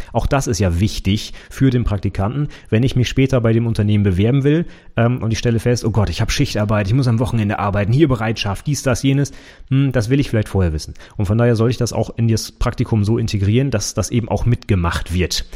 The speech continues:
Von daher, ich finde, die Praktikanten sollten an allen anfallenden Meetings in dem Praktikum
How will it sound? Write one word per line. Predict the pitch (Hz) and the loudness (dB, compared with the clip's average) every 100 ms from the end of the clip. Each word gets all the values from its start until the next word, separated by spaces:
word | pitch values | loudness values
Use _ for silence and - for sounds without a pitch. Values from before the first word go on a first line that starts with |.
| - - | -18 -6
Von | 110 | -2
daher, | 113 120 147 175 - | 0 2 0 -2 -4
ich | - | -2
finde, | 139 143 | 0 2
die | |
Praktikanten | - 110 117 - 127 117 | 2 0 -4 -2 -2 0
sollten | 113 131 135 | 0 0 0
an | 107 | -2
allen | - 113 143 165 160 - | 0 2 4 2 -2 -2
anfallenden | 123 147 - 123 127 139 120 113 | 0 0 0 2 4 4 4 4
Meetings | 123 139 - 160 196 - | 2 2 2 2 0 -2
in | 143 151 | -2 0
dem | 143 | 0
Praktikum | 143 139 151 - 151 156 | -2 -2 -2 0 0 0